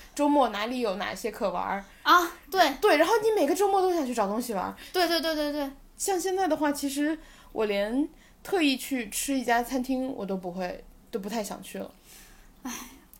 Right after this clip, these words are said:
Speaker 1: 就我都不想出我这个区。
Speaker 2: 嗯。
Speaker 1: 我就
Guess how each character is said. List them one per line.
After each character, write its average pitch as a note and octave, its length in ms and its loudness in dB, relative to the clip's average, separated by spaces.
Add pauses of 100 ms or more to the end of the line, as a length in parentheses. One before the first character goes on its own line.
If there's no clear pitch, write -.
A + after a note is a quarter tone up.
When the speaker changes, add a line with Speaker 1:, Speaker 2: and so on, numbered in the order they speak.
Speaker 1:
就 E4 120 4
我 B3 120 8
都 B3 100 8
不 C4+ 80 -2
想 A#3 180 -2
出 C4+ 200 -6
我 B3+ 60 0
这 A3+ 80 -8
个 A3 100 -6
区。 C4 420 -12 (240)
Speaker 2:
嗯。 B3+ 80 -16 (140)
Speaker 1:
我 D4 100 0
就 - 220 2